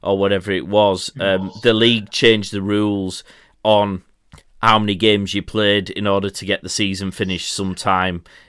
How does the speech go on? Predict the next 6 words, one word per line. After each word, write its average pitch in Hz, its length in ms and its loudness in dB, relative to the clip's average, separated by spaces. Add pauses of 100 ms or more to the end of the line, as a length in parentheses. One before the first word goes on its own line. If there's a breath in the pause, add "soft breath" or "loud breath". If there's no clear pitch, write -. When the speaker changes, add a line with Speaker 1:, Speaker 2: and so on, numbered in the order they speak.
Speaker 1:
uh, 98 220 -2
in 95 180 -4
twenty 92 380 -4
twenty-one. 95 680 -4 (340 loud breath)
Uh, 101 260 2
and 104 400 -4